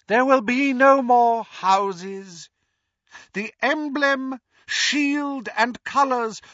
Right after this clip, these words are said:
of my noble ancestor, Salazar Slytherin, will suffice for everyone, won't they, Neville Longbottom?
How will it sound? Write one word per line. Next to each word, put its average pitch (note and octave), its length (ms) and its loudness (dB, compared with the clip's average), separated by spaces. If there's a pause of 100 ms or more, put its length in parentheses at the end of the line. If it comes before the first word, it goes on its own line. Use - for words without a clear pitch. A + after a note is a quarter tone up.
of G#3+ 240 6
my C4 360 4
noble B3+ 760 2
ancestor, A3+ 880 0 (200)
Salazar B3+ 920 2
Slytherin, G3 1040 -2 (220)
will F#3+ 220 -2
suffice A#3+ 680 2
for C4 300 6
everyone, B3+ 840 -2 (440)
won't C#4+ 400 2
they, D#3+ 480 -2 (320)
Neville F3+ 680 2
Longbottom? C3+ 1300 0